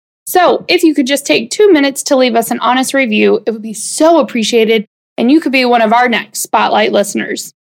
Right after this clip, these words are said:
Okay, so let's jump into this month's income report. And so we'll save the fun numbers for the end, and these are some big numbers, y'all, so I love sharing. Okay, but I wanna talk about what happened. So it was December.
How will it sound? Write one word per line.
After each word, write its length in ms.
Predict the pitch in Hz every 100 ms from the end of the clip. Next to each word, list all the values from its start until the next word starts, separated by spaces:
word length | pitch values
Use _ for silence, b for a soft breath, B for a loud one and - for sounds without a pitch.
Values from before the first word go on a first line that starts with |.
| _ -
Okay, 360 | 339 339 -
so 200 | - 311
let's 440 | 269 294 440 - -
jump 280 | 392 381 370
into 520 | 247 247 254 247 -
this 360 | 208 226 247 254
month's 400 | 208 214 220 -
income 400 | 226 220 220 202
report. 560 | 202 196 202 196 - _ _ -
And 220 | 294 302
so 160 | 339 311
we'll 180 | 392
save 260 | 440 440 403
the 160 | 392 392
fun 280 | 339 339
numbers 360 | 311 285 285 294
for 160 | - 269
the 160 | 262
end, 320 | 226 233 233
and 140 | - 233
these 160 | 254
are 100 | 294
some 220 | 302 262 214
big 180 | 220
numbers, 400 | 277 339 359 294
y'all, 240 | 247 233 233
so 240 | 233 214
I 180 | 226 226
love 600 | 220 226 254 262 269 262
sharing. 600 | - 254 202 196 226 190 _ _ _ -
Okay, 320 | 262 311 277
but 140 | 208 269
I 100 | 302
wanna 220 | 330 381
talk 240 | 370 349 339
about 300 | 302 285 240
what 180 | 262
happened. 400 | 254 233 240 226
So 140 | 247 269
it 100 | 370
was 140 | 349
December. 560 | 320 311 262 247 247